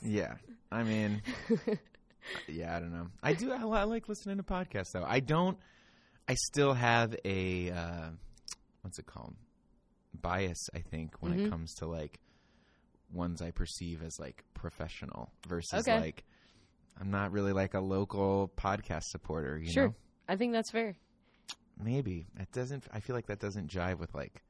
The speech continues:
Speaker 1: the ethos that I believe in,
Speaker 2: In
Speaker 1: in life.
Speaker 2: actuality?
Speaker 1: Yeah.
Speaker 2: I mean, it is a very easy thing to make a podcast.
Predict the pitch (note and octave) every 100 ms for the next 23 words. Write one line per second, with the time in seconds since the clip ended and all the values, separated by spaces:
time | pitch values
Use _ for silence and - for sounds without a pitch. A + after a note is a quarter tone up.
0 | _ _ _ _ - - F2+ E2+ E2 D#2+
1 | - E2 D#2+ D#2+ D#2+ D#2+ D#2+ E2 D#2 -
2 | - _ _ E2 D#2+ A#2 F3 F3 F3 E3+
3 | E3+ E3+ E3+ - F3 D#3+ E3+ F3+ G3 F#3+
4 | F3 G#1 - - - - - _ - G#3
5 | A#3+ A#3 A3+ G#3+ G#3+ - _ G3 A3+ A#3+
6 | A3+ F#3+ F3 E3 D#3+ F#3 F#3+ G3+ F3 F#3+
7 | E3+ E3+ - E3 D3 C#3+ - D3+ D3 D3+
8 | D3 C#3 - - - - - -